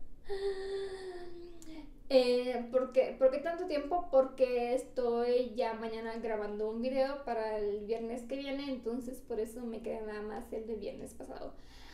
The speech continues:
Bueno, pues espero que les haya gustado este video y así espero que me conocen más de mí para poder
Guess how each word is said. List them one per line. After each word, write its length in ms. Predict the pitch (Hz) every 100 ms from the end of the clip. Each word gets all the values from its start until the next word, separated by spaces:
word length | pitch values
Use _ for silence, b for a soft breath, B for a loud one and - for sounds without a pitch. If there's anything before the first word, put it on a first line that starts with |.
| B B - -
Bueno, 320 | 240 330 370 392
pues 160 | 302 294
espero 400 | 269 - 294 294
que 60 |
les 120 | 294 269
haya 100 | 233
gustado 280 | 202 254
este 200 | 220 -
video 440 | 208 226 262 320 349 349
y 140 | 240 233
así 240 | 233 254
espero 360 | 262 - 262 254
que 80 | 233
me 180 | 220
conocen 680 | 233 233 233 240 240 233 233
más 340 | 240 247 - 233
de 100 | 226
mí 300 | 233 311 -
para 380 | 262 226 208 -
poder 400 | 226 214 220